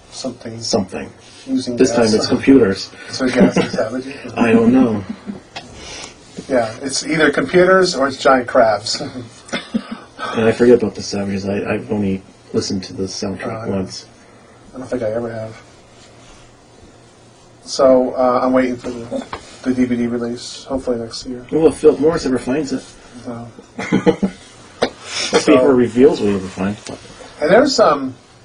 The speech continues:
Speaker 1: pieces of War Machines missing, is it? Or did they find that recently?
Speaker 2: I thought they found it.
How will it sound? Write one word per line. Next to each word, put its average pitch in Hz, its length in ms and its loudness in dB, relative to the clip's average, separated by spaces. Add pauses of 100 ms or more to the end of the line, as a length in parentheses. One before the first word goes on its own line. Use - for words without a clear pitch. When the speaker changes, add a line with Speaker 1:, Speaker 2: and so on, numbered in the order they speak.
(360)
Speaker 1:
pieces 240 380 2
of 151 100 4
War 127 160 4
Machines 131 440 -2
missing, 123 380 -2
is 110 200 -10
it? 214 180 -2
Or 123 120 0
did 127 140 -2
they 127 120 -2
find 139 360 -2
that 117 180 -2
recently? 117 380 -4
Speaker 2:
I - 20 0
thought 208 260 4
they - 120 2
found 160 400 2
it. - 180 0